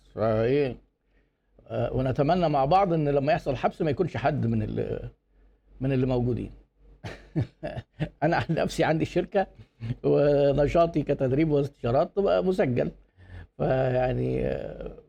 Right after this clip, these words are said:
بقى ده، يعني صحيح ده ما يمنعش إن البوكس بيجي لأي حد، بس يعني أنا على الأقل هبقى إيه،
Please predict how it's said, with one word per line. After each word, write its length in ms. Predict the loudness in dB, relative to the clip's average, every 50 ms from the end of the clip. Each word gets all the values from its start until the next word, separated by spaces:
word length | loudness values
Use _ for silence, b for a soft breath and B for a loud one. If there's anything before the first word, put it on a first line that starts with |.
| _ _ -20 -20 -20 -20 _ -14
بقى 360 | -6 -4 -2 -2 0 -2 -2
ده، 120 | -2 -4 -2
يعني 300 | -2 -2 0 0 0 -2
صحيح 260 | -2 0 0 0 2
ده 100 | 2 0
ما 80 | 0 0
يمنعش 320 | 0 0 0 -2 -2 -2
إن 100 | -2 -2
البوكس 300 | 0 0 -2 -2 -2 -2
بيجي 220 | -2 0 0 0
لأي 220 | 0 0 0 0 0
حد، 240 | 0 0 -2 -2 -2 -10 -8
بس 220 | -6 -6 -6 -4 -2
يعني 360 | 0 0 0 0 0 0 0
أنا 100 | 0 0
على 240 | 0 2 2 2 2
الأقل 140 | 2 2 2
هبقى 580 | 0 0 0 0 0 0 -2 -6 -6 -6 -2 -2
إيه، 160 | -2 -2